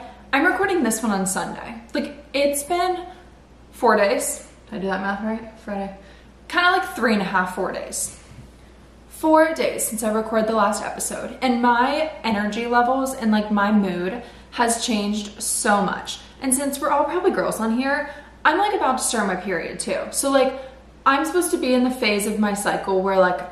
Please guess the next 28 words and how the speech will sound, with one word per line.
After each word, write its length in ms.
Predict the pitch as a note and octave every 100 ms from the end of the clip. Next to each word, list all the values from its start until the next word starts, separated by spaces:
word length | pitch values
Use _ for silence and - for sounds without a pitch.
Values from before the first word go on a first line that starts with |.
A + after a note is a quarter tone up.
| G3
I'm, 220 | F#3+ G3
like, 180 | G3+ F#3+
lower, 720 | F#3 F#3+ F#3 F#3 F#3+ F#3 F#3
have 280 | F#3 F#3+ F#3
lower 420 | G3+ G3+ G3+ -
energy. 680 | F#3 F3+ F3+ G3 F#3 F#3 - - - - -
I 200 | B3+ C#4
am 140 | E4+
just, 180 | G4 G4
like, 140 | C5 C5 G#3 F#3+
ramped 360 | A3 G3+ G#3+ G#3+
up, 280 | G3 -
fired 380 | - A3+ G#3 A3
up 240 | F#3+ F#3+ F#3
about 380 | F#3+ G3 F#3+ G#3
just, 180 | A3+
like, 200 | D#4 D#4 - -
life. 440 | F3+ - - - - - - -
And 680 | C#4 C4 B3+ B3+ A#3+ B3+ B3+ - - - - - - - - - -
I 180 | A3 A#3+
have 200 | C#4 D#4+
not 240 | E4 D#4+
been 200 | A3 G3
this 220 | G3 G3+
way 480 | B3 A#3 A#3 B3 - -
in 140 | A3+
so 460 | G#3 - - G3 F3+
long 420 | - - - A#3+